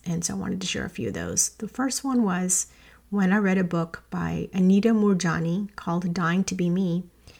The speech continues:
She had had an near-death experience during which she realized the truth of life,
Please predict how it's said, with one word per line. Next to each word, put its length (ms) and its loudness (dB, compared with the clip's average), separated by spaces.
She 200 2
had 120 2
had 480 -2
an 320 -2
near-death 520 4
experience 840 2
during 340 0
which 420 -4
she 180 -2
realized 480 2
the 60 -6
truth 260 -6
of 140 -6
life, 420 -2